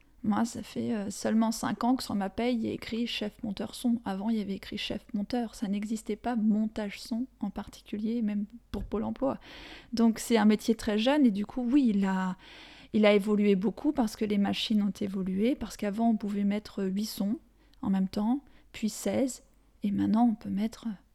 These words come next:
trois cents, quatre cents <laughs> sons en même temps. Donc, ce qui a évolué, c'est que, c'est que,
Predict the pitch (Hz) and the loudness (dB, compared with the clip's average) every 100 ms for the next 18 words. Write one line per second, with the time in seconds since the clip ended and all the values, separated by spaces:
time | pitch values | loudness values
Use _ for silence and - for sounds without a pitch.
0 | _ _ - - 208 - 240 254 - _ | _ _ -16 -10 -6 2 4 4 0 _
1 | _ _ _ - 196 - 233 269 247 - | _ _ _ -14 -10 -4 2 2 0 -6
2 | - - - - - - 254 226 202 226 | -4 -4 -6 -10 -14 -6 0 0 4 2
3 | 233 269 - - - 285 233 233 - 220 | 4 2 2 -14 -14 0 4 6 6 6
4 | 214 214 208 247 302 - 226 220 214 208 | 8 6 6 4 4 2 -4 -2 -4 -2
5 | 214 214 202 - - - - - - 196 | 0 0 -2 -6 -20 -20 -20 -18 -8 -8
6 | - 196 190 190 | -6 -6 -4 -6